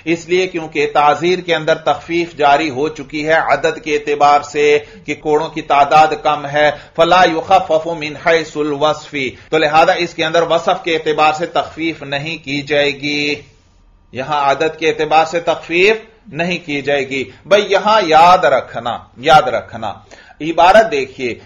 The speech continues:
"लिअन्नहु जरा तखफीफु फीही मिन हैसुल अददी।" हमारे यहां अमूमन यही राइज है इबारतों के अंदर,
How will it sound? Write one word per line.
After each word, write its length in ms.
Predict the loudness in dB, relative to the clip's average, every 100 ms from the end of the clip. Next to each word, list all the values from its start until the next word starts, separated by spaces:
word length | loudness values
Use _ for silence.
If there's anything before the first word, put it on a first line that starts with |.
| -12
"लिअन्नहु 840 | -6 -4 0 0 4 4 6 2
जरा 380 | 2 4 6 6
तखफीफु 1000 | 4 2 0 -2 -8 -4 -2 -2 -2 -2
फीही 640 | -2 -6 -6 -6 -4 -2 -2
मिन 320 | -4 -10 -10
हैसुल 960 | -8 2 2 2 0 -6 -6 -4 -2
अददी।" 840 | -2 0 2 2 4 2 0 -12 -18 _ _ _ _ _ -6
हमारे 320 | -2 2 4
यहां 280 | 4 2 2
अमूमन 360 | 0 0 -2 -2
यही 480 | -4 -6 -2 -2
राइज 480 | 0 4 4 4 0
है 300 | -2 -2 -2
इबारतों 540 | 0 0 2 -2 -6 -10
के 160 | -8
अंदर, 380 | -8 -6 -8 -8